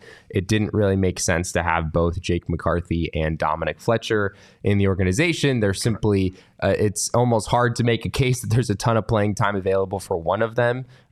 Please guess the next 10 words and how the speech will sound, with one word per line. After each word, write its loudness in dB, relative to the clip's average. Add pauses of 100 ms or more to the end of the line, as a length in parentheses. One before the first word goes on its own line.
uh, 2
you 0
know, 2
much, -2
much -2
less 0
both 0
of 0
them. 0
So, 0